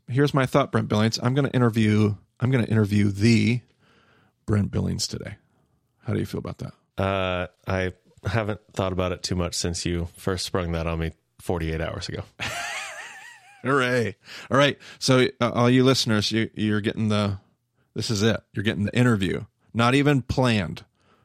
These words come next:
Speaker 1: A couple days ago, I, s-, I threw the idea at him. This is our first guest interview. It's not a guest at all. Glad to have Brent Billings on the show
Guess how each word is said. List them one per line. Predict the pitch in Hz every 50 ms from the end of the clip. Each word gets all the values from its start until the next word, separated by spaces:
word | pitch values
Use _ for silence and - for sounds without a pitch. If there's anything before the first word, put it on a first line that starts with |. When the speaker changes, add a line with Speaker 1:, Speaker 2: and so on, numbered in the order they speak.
| _ _
Speaker 1:
A | - -
couple | 135 131 147 139
days | 131 143 139 131 131
ago, | 123 135 131
I, | 117 110
s-, | 101 - - -
I | 107 104
threw | - - - - 131 139 147
the | 135 139 143
idea | 131 127 127 110 113 113 107 101
at | 98 98 101 92
him. | 101 95 92 95 - _ _ _ _ _ _ _ _ _ _ -
This | 110 104
is | 98 - - -
our | 104 107
first | 101 - - 135 135 127 - - -
guest | 127 123 117 - - -
interview. | 113 107 104 98 98 98 95 92 95 95 - -
It's | - - -
not | 110 104 107
a | 104
guest | 101 117 110 107 - -
at | 123 110
all. | 113 104 98 92 95 98 98 _ _ _ _ _ _ _ _ _ _ _ _ _ _ _ _
Glad | - 107 101 101 92
to | -
have | - 101 98 92
Brent | - 104 95 85
Billings | - 90 90 95 98
on | 95 90
the | 92 95
show | - - - - - -